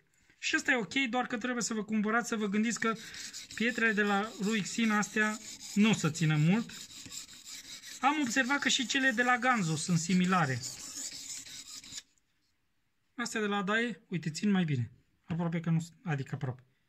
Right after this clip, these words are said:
Nu s-a tocit acum. Bun. Scoatem cuțitul. Îl curățăm. Verificăm încă o dată dacă avem bavură.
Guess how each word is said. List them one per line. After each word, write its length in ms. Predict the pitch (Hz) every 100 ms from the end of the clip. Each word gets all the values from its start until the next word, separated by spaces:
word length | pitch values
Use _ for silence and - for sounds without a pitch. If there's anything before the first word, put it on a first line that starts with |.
| _ _ _
Nu 60 | -
s-a 140 | -
tocit 420 | 143 135 - 135 - -
acum. 400 | 147 - 127 - _ _ _ _ _ _ - - - _ _
Bun. 500 | 151 131 156 233 - _ _ _ _ _ _ _ _ _ _ _ _ _ _ - -
Scoatem 280 | 165 160 143
cuțitul. 600 | 139 - 143 180 269 - _ _ _ _ _
Îl 320 | 175 170 - - _ _ - - - - _ _ _ _
curățăm. 840 | _ 170 160 139 - 131 185 214 - _ _ _ _ _ _ _ _ _ _ _ _ _
Verificăm 440 | 160 165 - 160 151
încă 180 | 143
o 40 | 147
dată 200 | 143 147
dacă 260 | 143 143
avem 260 | 143 139 139
bavură. 580 | 139 127 127 127 160